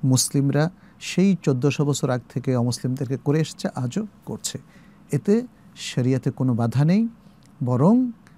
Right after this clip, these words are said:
আহ, সূরা আল মুমতাহিনার আট নম্বর আয়াতে দেখবেন স্পষ্ট করে আল্লাহ তাআলা বলছেন, "যেই অমুসলিমরা তোমাদেরকে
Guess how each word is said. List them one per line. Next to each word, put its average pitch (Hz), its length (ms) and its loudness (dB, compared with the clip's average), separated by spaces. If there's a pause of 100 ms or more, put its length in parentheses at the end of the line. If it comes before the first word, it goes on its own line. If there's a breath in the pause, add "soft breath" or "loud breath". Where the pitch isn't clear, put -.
(120)
আহ, 123 260 0
সূরা 131 260 2
আল 123 80 4
মুমতাহিনার 151 600 4
আট 143 240 0
নম্বর 175 220 4
আয়াতে 139 380 2 (320 soft breath)
দেখবেন 127 300 2
স্পষ্ট - 640 -6
করে 131 280 0
আল্লাহ 117 180 0
তাআলা 120 180 -2
বলছেন, 143 460 -2 (500 loud breath)
"যেই 143 320 4
অমুসলিমরা 131 640 0 (440 soft breath)
তোমাদেরকে 160 640 2